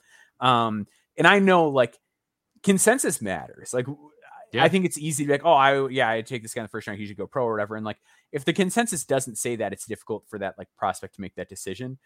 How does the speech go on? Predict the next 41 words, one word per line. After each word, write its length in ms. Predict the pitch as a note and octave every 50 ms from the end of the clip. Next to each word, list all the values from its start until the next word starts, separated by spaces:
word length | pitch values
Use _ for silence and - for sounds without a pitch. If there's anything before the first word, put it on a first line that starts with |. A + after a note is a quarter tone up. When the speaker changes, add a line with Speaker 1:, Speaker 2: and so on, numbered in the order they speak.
| _ _ _ _ _ _ _ C3+ A#2+ -
Speaker 1:
But 140 | - D3 C#3
I 100 | C3 C3
do 560 | B2+ A2+ A#2 A#2 G#2 _ - C3+ C#3+ D3+ D#3+
think 340 | D3+ - - C#3 C3 A#2+ - _
teams 440 | - - - C3+ B2 A#2+ A#2+ A#2+ A2
should 260 | - - B2+ A2 F#2+ F#2+ _ _
be 440 | A2+ A2 G#2 G2+ G2+ G2 F#2+ F#2 - _ _ _ _ _ -
all 320 | A#2+ A#2 A2+ A2 A2 A2
over 300 | A2 A#2 A#2 G#2+ A2+ G#2+
the 140 | G2 G#2 G2+
idea 400 | G2+ G2+ G2 G#2 G#2 G2 F#2+ F#2+
of, 100 | F#2 F#2+
like, 380 | F#2+ F2+ F2 E2+ E2 - - - _ _ -
uh, 80 | - - _ _ _
giving 240 | A#2 G#2 G2+ A2 G2
him 200 | - A2 G#2 G2
a 20 |
Kennedy 480 | - - - - G#2 G2+ G2+ G#2 G2 -
Chandler 480 | - - - F#2 F#2+ G2+ G2 F#2 F2
deal 240 | F2 F#2+ E2+ D2+ C#2+
in 80 | D2+ D#2+
the 60 | D#2+
second 300 | - - F#2 E2 - - -
round 300 | E2 F2 E2 D2+ C2+ B1+
at 80 | - _
the 80 | F#2+
very 480 | F#2 F2+ F#2 F#2 F#2 E2+ D#2+ D2+ C#2 C2 _
least. 280 | C#2+ B1+ _ - -
Speaker 2:
Yeah. 160 | F2+ F#2+ B2+
Speaker 1:
Like, 160 | D3+ - - _ _ _ _ _ _
if 80 | A#2
I 140 | A2 C3+ C#3+
could 100 | C3+ C#3
get 160 | B2+ C3 -
him 220 | - B2+ B2 B2+ B2
on, 80 | A#2
like, 100 | A2+ G#2
a 60 | G2+ F#2+
four-year 640 | - - - A#2+ A#2 A#2 A#2 A2+ A2 G#2+ G#2+ A2+ A2
deal 380 | G#2 A2+ G#2+ G#2+ A2 A2+ A#2
where 140 | A#2 A2+ A2